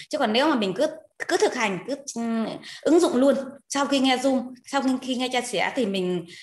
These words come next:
cứ ứng dụng luôn, chắc chắn là, <laughs> là thành công thôi. Và cũng nói thêm là trong nhóm của chị Thu á, mỗi khi mà chị, à, bán được một sản phẩm bằng cái, à, bằng một cái, à, kinh nghiệm nào đó thì chị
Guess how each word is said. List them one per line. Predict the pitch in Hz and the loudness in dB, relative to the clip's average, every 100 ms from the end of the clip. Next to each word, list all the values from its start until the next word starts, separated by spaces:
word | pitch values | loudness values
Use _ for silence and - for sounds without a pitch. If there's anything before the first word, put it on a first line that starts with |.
| - | -6
cứ | 247 262 | 0 2
ứng | - 302 | 4 2
dụng | 302 | 2
luôn, | 214 226 220 226 | 2 2 2 0
chắc | 233 | 0
chắn | 277 | 2
là, | 349 330 208 175 170 | 4 4 2 0 -2
<laughs> | 202 220 220 - 262 - | -2 0 -2 -4 -10 -8
là | 208 | -6
thành | 208 220 | -2 0
công | 202 233 262 | 4 2 4
thôi. | 247 240 - - | 0 -2 -10 -2
Và | 220 208 202 202 - | 2 4 2 -2 -4
cũng | 180 | -2
nói | 254 294 | -2 0
thêm | 285 262 | 2 2
là | 233 196 | 2 0
trong | 233 240 | 0 0
nhóm | 277 302 | 0 0
của | - | -2
chị | 233 | -6
Thu | 247 240 | -6 -4
á, | 262 - - 202 | -4 -6 -8 2
mỗi | 214 | 2
khi | 285 269 | 4 2
mà | 247 214 190 190 190 190 185 | 4 2 2 2 0 -4 -4
chị, | 226 196 | -4 -2
à, | 190 185 | 0 0
bán | 214 320 | 0 2
được | |
một | 226 190 | 2 0
sản | 196 196 | -2 -2
phẩm | 170 240 - _ _ - | -4 -4 -10 _ _ -8
bằng | 196 196 | -4 -2
cái, | 247 277 | 0 0
à, | 269 247 226 - - - _ | 0 0 -2 -6 -18 -20 _
bằng | 214 202 | -6 -2
một | 185 185 | -2 0
cái, | 240 | 0
à, | 247 240 220 214 | 2 2 0 2
kinh | 269 | 6
nghiệm | 285 214 208 202 - | 8 6 2 -4 -2
nào | 220 208 | 0 4
đó | 262 - | 4 2
thì | 220 - | -4 -6
chị | 220 | -8